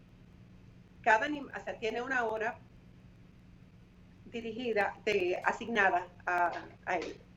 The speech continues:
Y también tiene un mes. Es,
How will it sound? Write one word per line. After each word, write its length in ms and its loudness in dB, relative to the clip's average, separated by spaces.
Y 140 -6
también 380 4
tiene 200 2
un 80 -2
mes. 380 0
Es, 220 8